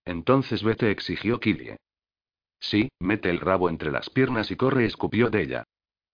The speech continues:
Un gruñido amenazador surgió por detrás de ellas. Della se dio la vuelta, alejándose de un tirón del agarre de Killie, con sus ojos más brillantes. El miedo dio otra vuelta alrededor del corazón de Killie.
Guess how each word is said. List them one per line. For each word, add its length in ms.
Un 200
gruñido 420
amenazador 600
surgió 460
por 180
detrás 360
de 200
ellas. 400
Della 260
se 160
dio 140
la 100
vuelta, 540
alejándose 720
de 80
un 180
tirón 300
del 160
agarre 280
de 100
Killie, 400
con 180
sus 220
ojos 300
más 220
brillantes. 680
El 180
miedo 300
dio 160
otra 240
vuelta 340
alrededor 560
del 160
corazón 500
de 120
Killie. 400